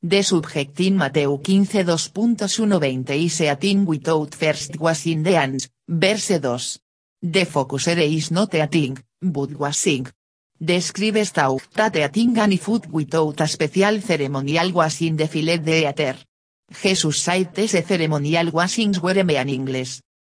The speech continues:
In verse diecinueve, he listed certain evils, murders, adulteries, thefts, et cetera. Then he concluded, "These are the things which defile a man, but to eat with no dance does not defile a man,"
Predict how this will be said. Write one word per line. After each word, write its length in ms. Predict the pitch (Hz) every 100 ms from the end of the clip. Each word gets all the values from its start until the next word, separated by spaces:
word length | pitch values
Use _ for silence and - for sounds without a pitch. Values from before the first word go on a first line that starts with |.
| _ -
In 240 | 208 190
verse 380 | 190 190 - 220
diecinueve, 720 | 185 156 147 156 135 127 123 _ -
he 100 | 180
listed 460 | 160 - 196 190 -
certain 500 | 190 196 170 147 139
evils, 400 | 135 135 127 - _ -
murders, 640 | 196 202 139 135 127 - _ -
adulteries, 920 | 175 165 156 156 147 143 127 131 - _ -
thefts, 400 | 156 151 - - _ -
et 160 | 180 -
cetera. 540 | 180 156 135 123 127 _ _ _ _
Then 220 | 202 208 202
he 100 | 208
concluded, 680 | 185 170 156 143 151 147 _ -
"These 340 | 196 196 196 160
are 200 | 175 160
the 160 | 170
things 400 | 170 180 165 151
which 220 | 156 190 190
defile 400 | 143 196 196 156
a 100 | 143
man, 320 | 131 139 143 _
but 340 | 147 165 214 -
to 140 | 175
eat 280 | 156 135 151
with 220 | 185 160 143
no 180 | 139 131
dance 520 | - 156 165 190 170
does 320 | 190 165 165
not 180 | 165 143
defile 440 | 139 - 196 190
a 80 | 143
man," 320 | 139 131 139